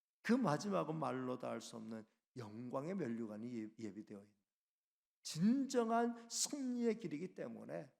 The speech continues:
네 십자가 네가 지고 네가 희생함으로, 네가 먼저 희생함으로, 어? 따라오라 주님 말씀하셨어요. 우리 주님이 십자가 지고 마-,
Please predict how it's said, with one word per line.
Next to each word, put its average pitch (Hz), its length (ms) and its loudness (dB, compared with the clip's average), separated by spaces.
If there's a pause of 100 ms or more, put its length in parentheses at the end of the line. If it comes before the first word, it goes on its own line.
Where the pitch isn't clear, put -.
(600)
네 123 160 0
십자가 123 500 0
네가 117 420 -8
지고 - 240 -12 (360)
네가 160 280 0
희생함으로, 151 760 -8 (440)
네가 165 300 4
먼저 143 280 -2
희생함으로, 139 920 -6 (600)
어? 226 120 -10 (360)
따라오라 160 680 -10
주님 139 260 -6
말씀하셨어요. - 760 -12 (800)
우리 156 240 12
주님이 151 360 4
십자가 160 460 4
지고 143 220 -4
마-, 135 220 -2